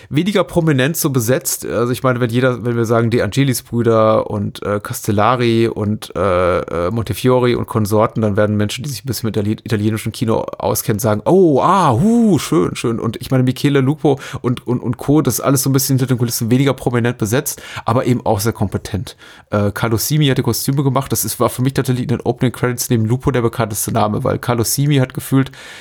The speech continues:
für alle Italo-Western-Produktionen der sechziger und siebziger Jahre die Kostüme gemacht. Aber das ist auch nur so ein Gefühl.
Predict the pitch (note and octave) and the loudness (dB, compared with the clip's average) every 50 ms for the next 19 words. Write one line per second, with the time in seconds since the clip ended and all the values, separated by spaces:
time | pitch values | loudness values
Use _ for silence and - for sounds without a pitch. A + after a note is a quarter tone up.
0 | - - - - _ - - C#3+ - - A#2+ A#2 A#2 A2+ A2+ G#2+ G#2+ G#2 G2+ - | -20 -20 -20 -20 _ -4 -2 -2 0 0 2 2 2 2 2 2 2 0 0 -2
1 | - _ _ _ _ _ _ _ _ _ _ _ _ _ _ _ _ _ _ _ | -6 _ _ _ _ _ _ _ _ _ _ _ _ _ _ _ _ _ _ _
2 | - - _ _ _ _ _ _ _ - - - - - - - G2+ B2 - A#2+ | -20 -20 _ _ _ _ _ _ _ -20 -20 -18 -18 -18 -16 -12 -8 -4 0 0
3 | B2 B2 B2 A#2 A2+ A2 G#2+ - - A2 A2 - - A#2+ G#2+ - - - G#2 F#2+ | 2 2 4 4 4 4 2 2 0 -2 -2 0 0 -2 -2 -2 -4 -4 -4 -4
4 | - - A2+ G#2+ G#2+ G#2+ A2 G2+ - G#2 - - A#2+ A2+ A2 G#2 - - - - | -2 -2 0 2 2 2 2 2 0 -2 -2 2 2 2 2 2 0 -2 0 0
5 | A2 G2+ G#2 G2+ G2+ G#2 - - - - - A#2+ G#2+ G#2 G2+ G#2 G2+ G#2 - - | 2 2 2 0 -2 -4 -6 -8 -6 -4 -2 -2 -2 -2 -4 -4 -6 -6 -8 -10
6 | - _ _ - - B2+ A#2 A2 - - - B2 A2 G2+ A#2+ G#2+ G2 F2+ - - | -18 _ _ -2 0 0 0 0 0 0 0 2 2 2 0 0 -2 -2 -4 -6
7 | - E2+ | -8 -8